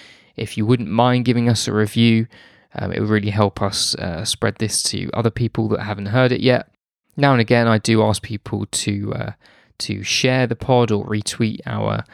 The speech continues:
promotional messages on Twitter, but I know how it is in Draft F P L, and it's very difficult, and I understand, um, to, uh, to share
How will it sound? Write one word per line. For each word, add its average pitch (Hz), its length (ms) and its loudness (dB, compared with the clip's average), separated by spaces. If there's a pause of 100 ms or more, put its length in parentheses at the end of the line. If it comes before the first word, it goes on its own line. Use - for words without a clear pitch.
(160)
promotional 113 580 2
messages 107 560 0
on 104 200 -4
Twitter, - 400 2
but - 180 0
I 104 100 0
know 107 320 2
how 101 180 0
it - 100 -4
is 98 360 -4
in 101 140 -10
Draft 104 340 -2
F 104 160 -4
P - 120 -4
L, 95 100 -4
and 101 80 -6
it's - 100 -12
very 101 420 0 (640)
difficult, 143 540 4
and 107 120 0
I 107 60 4
understand, 107 600 2 (500)
um, 101 400 -4 (200)
to, 101 560 0
uh, 104 280 0 (180)
to - 140 0
share 110 540 2